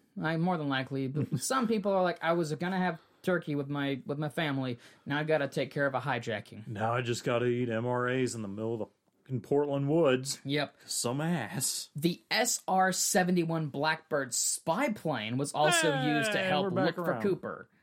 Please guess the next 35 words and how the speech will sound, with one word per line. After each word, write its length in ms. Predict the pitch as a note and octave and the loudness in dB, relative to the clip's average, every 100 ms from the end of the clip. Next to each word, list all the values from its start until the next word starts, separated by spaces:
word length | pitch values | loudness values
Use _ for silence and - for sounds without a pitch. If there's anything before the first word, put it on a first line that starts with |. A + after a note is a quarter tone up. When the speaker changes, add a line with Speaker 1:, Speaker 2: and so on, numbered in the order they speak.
| _ _ - | _ _ -4
Speaker 1:
Was 100 | C3 | -2
also 240 | C3 C3 | -2 0
helped 260 | D3 C#3 - | -2 -2 -4
to 60 | |
look 180 | C#3 C#3 | -6 -6
for 100 | A#2+ | -6
Cooper. 420 | C3+ B2+ - - - _ _ | -4 -4 -6 -10 -14 _ _
By 180 | D#3+ E3+ | 2 4
Speaker 2:
Why? 80 | D#3+ | 6
Speaker 1:
order, 680 | F#3 G3 F#3+ G3 A2 G#2+ - - _ - | 6 6 4 2 0 -2 -6 -12 _ 2
by 120 | F3+ | 4
order 300 | G#3 G#3+ G3+ | 6 6 6
of 220 | - G3 - | 4 2 2
J. 400 | - G3 G3+ F3 | 2 2 4 4
Edgar 380 | F#3 F3 F3+ | 2 4 2
Hoover. 540 | - G3 G3 D3+ G#2+ - _ _ _ _ _ _ _ _ _ _ _ _ _ _ _ _ - - | 4 4 4 2 -4 -12 _ _ _ _ _ _ _ _ _ _ _ _ _ _ _ _ -4 0
Speaker 2:
The 80 | |
Blackbird. 480 | D3+ C3+ G#2+ - G2 - _ | 2 4 2 0 -12 -14 _
The 160 | - A#2+ | -2 0
S 140 | B2+ D#3+ | 0 -4
R 100 | C3+ | -4
seventy-one 440 | D3+ C#3+ D3 C#3+ | -4 -4 -4 -2
Blackbird. 220 | C3+ G#2 | 0 2
Speaker 1:
S 120 | E3 A3 | 2 2
R 60 | |
seventy-one 300 | G#3+ G#3+ A3+ | 2 2 2
Blackbird. 460 | A3+ A3 A3 A#2+ - _ _ - | 2 2 0 -4 -6 _ _ -2
The 180 | F#3+ | 0
surveillance. 760 | G3 B2 G#3+ E3+ G3 G3+ D#3+ A#2+ | 2 2 2 2 2 2 0 0
Speaker 2:
The 60 | C#3+ | 0
fastest 520 | D3+ C#3+ - E3+ - | -2 -4 -4 -4 -2
motherfucking 1300 | C#3 B2+ C3 D#3+ G3 - _ _ _ - E3+ D#3 C3 | -2 -2 -4 -8 -18 -20 _ _ _ -12 -6 -4 -2
jet. 360 | D#3 G#2+ F#2+ | 0 0 -2
Speaker 1:
The 160 | F3+ E3+ | 0 2
highest, 680 | D3 - G3 G3+ G3 F#3 | 0 -4 -2 0 0 -2